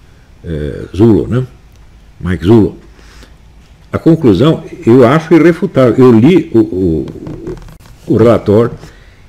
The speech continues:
eu vi três firmas de investigação disso, o, du-, duas americanas e uma italiana,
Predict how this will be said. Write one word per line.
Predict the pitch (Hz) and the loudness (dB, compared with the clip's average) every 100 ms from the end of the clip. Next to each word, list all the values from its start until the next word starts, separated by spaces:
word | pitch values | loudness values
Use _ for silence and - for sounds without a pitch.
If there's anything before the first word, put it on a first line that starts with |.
| _ | _
eu | - 92 | -4 0
vi | 107 | 0
três | - 110 151 185 | 2 2 4 2
firmas | - 151 156 135 | 0 2 4 2
de | 104 | 2
investigação | 107 98 110 92 87 - 98 | 2 0 0 -2 -4 -4 -2
disso, | 92 110 - 104 - - - _ - _ - - - - | 0 0 -4 -12 -14 -20 -20 _ -20 _ -20 -20 -20 -2
o, | 98 90 87 85 85 78 71 - | 2 4 4 4 2 2 -2 -6
du-, | 87 95 113 107 | -10 -2 -2 0
duas | 104 135 104 | 2 2 2
americanas | 104 90 - 113 | 0 0 -2 -2
e | 101 | 0
uma | 107 | 0
italiana, | 95 90 92 113 | -2 -2 -2 -2